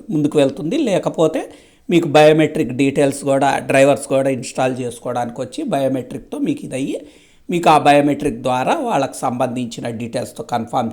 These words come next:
చేసుకొని అభా జనరేట్ అయ్యి దానికి లింక్ అయి ఉన్న ఐడి, ఆర్సీహెచ్ ఐడి అనేది వస్తుంది. లేకపోతే ఏ ఐడితో లింక్ చేసుకుంటారో ఆ ఐడిని ఎంటర్ చేసుకోవచ్చు. So,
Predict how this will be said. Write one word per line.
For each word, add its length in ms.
చేసుకొని 420
అభా 320
జనరేట్ 500
అయ్యి 220
దానికి 380
లింక్ 240
అయి 100
ఉన్న 300
ఐడి, 580
ఆర్సీహెచ్ 680
ఐడి 240
అనేది 300
వస్తుంది. 540
లేకపోతే 760
ఏ 100
ఐడితో 600
లింక్ 360
చేసుకుంటారో 540
ఆ 240
ఐడిని 400
ఎంటర్ 400
చేసుకోవచ్చు. 580
So, 180